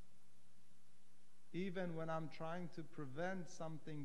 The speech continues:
bad to happen to me, it's because I want to maximize pleasure. I'm not going to dis-, disagree with that, because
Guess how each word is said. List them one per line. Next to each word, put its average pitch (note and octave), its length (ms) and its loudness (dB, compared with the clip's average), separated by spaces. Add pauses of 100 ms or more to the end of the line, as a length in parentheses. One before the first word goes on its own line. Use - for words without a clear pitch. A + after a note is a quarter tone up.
bad G3 340 6
to G3+ 80 4
happen F#3+ 500 4
to F#3 60 0
me, G3+ 220 0
it's - 160 -2
because E3 380 2
I D#3 60 6
want E3 240 2
to D#3+ 80 -4
maximize D#3+ 720 0 (500)
pleasure. C3 360 2 (1900)
I'm G3 180 6
not B3+ 220 4
going C4+ 300 6
to B3+ 100 0
dis-, A3 300 4 (180)
disagree G3+ 540 4
with F3 300 4
that, D#3 440 6 (2000)
because G3 720 6